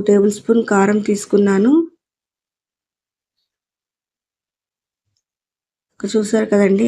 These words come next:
ఎంత గ్రీన్ కలర్గా మారిపోయిందో. వన్ టేబుల్ స్పూన్ సాల్ట్ తీసుకున్నాను. అలా కూర మొత్తంగా మనం గుజ్జుగా వచ్చేలా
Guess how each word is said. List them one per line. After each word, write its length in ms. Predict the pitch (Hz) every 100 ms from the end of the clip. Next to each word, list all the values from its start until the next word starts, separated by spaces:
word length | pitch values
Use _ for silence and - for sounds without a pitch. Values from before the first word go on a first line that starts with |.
| 220
ఎంత 140 | 202 196 196
గ్రీన్ 240 | 214 214 214
కలర్గా 340 | 214 214 220 208
మారిపోయిందో. 580 | 202 208 208 214 214 247 302 - - _ _ _ -
వన్ 140 | 208 202
టేబుల్ 260 | 214 220 214
స్పూన్ 380 | - 240 262 330 - _ _ _ -
సాల్ట్ 420 | - 202 202 214 214
తీసుకున్నాను. 680 | 208 - 202 208 196 208 302 359 - _ _ _ _ _ _ _ _ _ _ _ _ _ _ _ _ _ _ _ _ _ _ _ _ _ _ _ _ _ _ _ _ _ _ _ _ _ _ _ _
అలా 260 | 196 196 202 -
కూర 180 | 202 208 202
మొత్తంగా 540 | 190 - 202 208 226 294 381 - _ _ _ _ -
మనం 180 | 202 208 190
గుజ్జుగా 400 | 196 - 208 226 208
వచ్చేలా 420 | 202 208 196